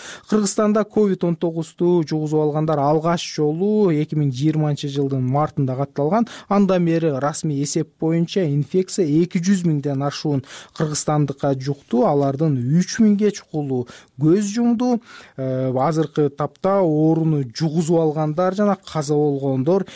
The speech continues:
эң көп Бишкекте катталууда. Сербиялык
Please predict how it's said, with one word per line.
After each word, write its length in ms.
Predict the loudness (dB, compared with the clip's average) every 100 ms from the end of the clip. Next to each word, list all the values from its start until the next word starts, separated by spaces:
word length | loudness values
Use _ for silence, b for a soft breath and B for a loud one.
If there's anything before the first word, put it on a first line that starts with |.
| B B
эң 380 | 2 4 4
көп 180 | 2 0 -2
Бишкекте 560 | -8 -4 -4 -4 -6
катталууда. 800 | -6 -6 -2 -2 0 0 0 -2 -4 _ B B B
Сербиялык 800 | -6 -2 0 0 2 2 2 0